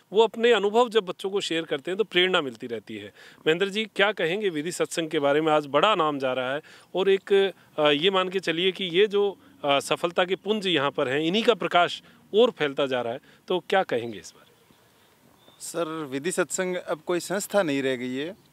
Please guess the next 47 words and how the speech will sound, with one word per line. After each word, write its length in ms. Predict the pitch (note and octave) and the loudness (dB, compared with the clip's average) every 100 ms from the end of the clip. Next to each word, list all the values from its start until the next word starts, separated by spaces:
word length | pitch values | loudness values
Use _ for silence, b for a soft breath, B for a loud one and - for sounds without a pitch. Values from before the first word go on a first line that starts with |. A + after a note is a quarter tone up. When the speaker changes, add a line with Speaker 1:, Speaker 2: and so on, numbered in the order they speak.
| _ _ - | _ _ -12
Speaker 2:
ये 540 | C3 D#3 E3 E3+ E3+ D#3+ _ | -4 0 0 0 -2 -6 _
एक 100 | D#3 - | -12 -4
परंपरा 360 | D3+ D#3 E3 F3 | 0 2 4 2
बन 200 | D3 D3 | 2 -2
गई 160 | D3 D3 | -2 -4
है 200 | D#3 D#3 | -4 -4
जो 300 | C#3 D3+ C#3 | -4 -4 -2
कर्म 200 | D#3 E3+ | -2 0
से 120 | E3+ E3 | -2 -4
समर्पण 440 | D3+ D#3 D3+ E3+ | -2 -2 0 -2
की 100 | D3+ | 2
ओर 120 | D3+ | 2
जा 160 | B2 A#2 | 2 -2
रही 160 | A2+ | -2
है 80 | A2+ | -8
धीरे 240 | A2+ B2+ B2 | -4 -2 -2
धीरे। 300 | A#2+ B2 B2 _ - - | -4 -6 -10 _ -20 -10
जैसा 260 | B2+ C3 C#3 | -8 -4 -4
कि 100 | C3 | -2
हम, 300 | C3 C3 - - | -4 -6 -8 -2
आप 140 | C3+ C#3+ | 0 0
भी 120 | D3 | -2
देखते 320 | C#3+ - D3 | -4 -4 -6
हैं, 120 | C3+ | -6
इसी 180 | C3 C3+ | -6 -8
शहर 240 | B2 B2+ | -4 -2
में 100 | C3 | -2
आप 360 | B2 B2 B2+ A#2+ | -4 -4 -6 -8
जगह 240 | A#2+ C#3+ D#3 | -2 0 2
जगह 160 | C#3 | 0
प्रोग्राम 360 | C3 C3+ C3+ C3+ | -2 0 0 0
आयो-, 360 | B2+ B2+ A#2 B2+ | -2 -4 -6 -4
आयोजित 260 | C3 C3 | -4 -4
कर 140 | - C3 | -4 0
रहे 140 | C3+ | 0
हैं, 160 | C3 B2+ | -2 -4
हर 160 | C3 | -4
वार्ड 240 | B2 B2+ B2+ | 0 0 0
में 120 | B2+ | -2
आपको 180 | B2 B2+ | -2 -4
एक 80 | |
आरजेएस 360 | A#2+ B2 B2+ B2 | -4 -4 -6 -8
नज़र 240 | C3 B2 B2+ | -6 -4 -2
आ 140 | B2 D3 | -2 -2
भी 120 | D3+ | -2
रहा 220 | C3 A#2 | -2 -2
है। 140 | D3 | -6